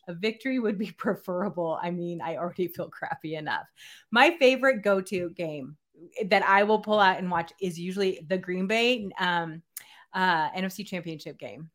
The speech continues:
because that game was such a disaster and turned out so well." Um, I will usually watch the San Francisco, um, the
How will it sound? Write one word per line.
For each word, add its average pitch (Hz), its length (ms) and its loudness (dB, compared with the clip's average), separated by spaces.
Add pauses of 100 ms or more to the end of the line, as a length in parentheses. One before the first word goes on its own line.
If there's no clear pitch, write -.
because 185 540 -2 (140)
that 185 240 0
game 185 160 -4
was 180 160 -8
such 202 240 -4
a 240 40 -4
disaster 185 540 -4
and 185 100 -6
turned 180 220 -6
out 170 160 -4
so 160 220 -8
well." 131 340 -8 (420)
Um, 190 520 2
I 196 160 4
will 202 180 2
usually 240 640 -2
watch 190 540 2 (200)
the 180 360 -2
San 185 160 -8
Francisco, 180 920 -4
um, 165 360 -8 (260)
the 156 300 -8